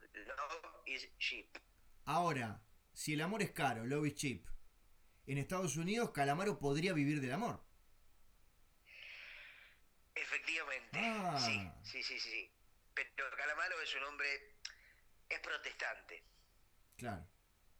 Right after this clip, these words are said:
Speaker 2: Es un cantante de
Speaker 1: ¿Entendés?
Speaker 2: protesta.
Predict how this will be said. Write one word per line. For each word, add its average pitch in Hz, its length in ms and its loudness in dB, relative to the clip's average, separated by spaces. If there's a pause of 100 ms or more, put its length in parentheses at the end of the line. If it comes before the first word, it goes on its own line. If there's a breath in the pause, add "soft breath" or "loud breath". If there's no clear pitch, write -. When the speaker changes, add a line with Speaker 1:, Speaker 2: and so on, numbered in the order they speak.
(1160)
Speaker 2:
Es 135 120 -2
un 151 100 2
cantante 147 360 4
de 143 60 8
Speaker 1:
¿Entendés? 135 200 -2 (140)
Speaker 2:
protesta. - 260 -12